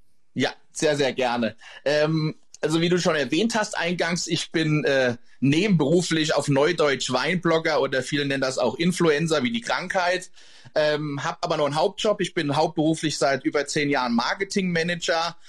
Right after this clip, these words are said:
hab zehn Jahre in der Finanzindustrie gearbeitet und bin letztes Jahr nach Mainz zu einem anderen Start-up gewechselt und mach da das Marketing.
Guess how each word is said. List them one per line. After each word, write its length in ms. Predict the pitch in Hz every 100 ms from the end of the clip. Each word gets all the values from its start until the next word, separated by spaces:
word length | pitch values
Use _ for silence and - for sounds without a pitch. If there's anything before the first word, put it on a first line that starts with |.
| - -
hab 120 | -
zehn 180 | - 156
Jahre 180 | 160 147
in 60 | 143
der 80 |
Finanzindustrie 880 | 139 139 143 185 156 180 180 - 180
gearbeitet 880 | 170 117 139 151 151 151 143 143 -
und 160 | 139 127
bin 120 | 131
letztes 360 | 139 - 139
Jahr 260 | 151 139 135
nach 140 | 127
Mainz 360 | 127 117 135 147
zu 60 | 147
einem 280 | 123 117 -
anderen 260 | 160 214
Start-up 560 | 208 - 185 202 175 175
gewechselt 440 | 156 156 - 165
und 80 | 147
mach 180 | 139 -
da 180 | 147 139
das 240 | 143 -
Marketing. 760 | 120 127 151 156 165 160 156